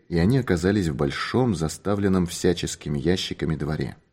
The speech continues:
Пробравшись между ними, они вышли на просторную площадку,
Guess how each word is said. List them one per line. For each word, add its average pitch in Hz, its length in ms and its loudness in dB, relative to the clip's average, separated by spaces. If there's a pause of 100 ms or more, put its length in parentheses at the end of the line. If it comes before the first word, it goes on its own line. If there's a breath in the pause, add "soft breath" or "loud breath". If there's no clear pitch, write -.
(840)
Пробравшись 127 640 6
между 101 320 4
ними, 139 480 4
они 90 180 6
вышли 143 300 6
на 123 120 6
просторную 90 580 2
площадку, 123 680 0